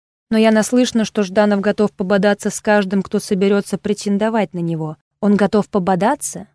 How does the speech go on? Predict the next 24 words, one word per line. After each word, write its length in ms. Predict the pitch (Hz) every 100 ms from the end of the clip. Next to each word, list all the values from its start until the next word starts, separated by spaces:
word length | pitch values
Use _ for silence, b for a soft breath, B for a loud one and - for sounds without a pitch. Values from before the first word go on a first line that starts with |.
| _
а 60 |
я 100 | 185
готова 380 | 196 202 208 196
выиграть 540 | 180 165 233 175 180 -
в 40 |
этом 240 | 175 175
поединке. 720 | 165 180 165 175 160 - 175 - _ -
Идеальное 460 | 208 233 269 294
сочетание. 800 | 285 - - 254 196 170 175 175 _ _ _ _ _ _
«Так 220 | 214 214 -
и 120 | 233
знал», 460 | 208 240 196 139 156 _ _ _ -
произносит 500 | 220 208 208 196 185
без 200 | 185 -
капли 280 | 196 185 180
сожаления, 760 | - 175 190 202 262 262 185
чем 240 | - 196 180
сбивает 500 | 170 196 208 202 -
меня 240 | 196 190
с 120 | -
толку. 520 | - 208 170 - 165 - _ _ -
Моя 240 | 240 277
улыбка 380 | 262 226 - 196
меркнет, 560 | 208 277 - 277 -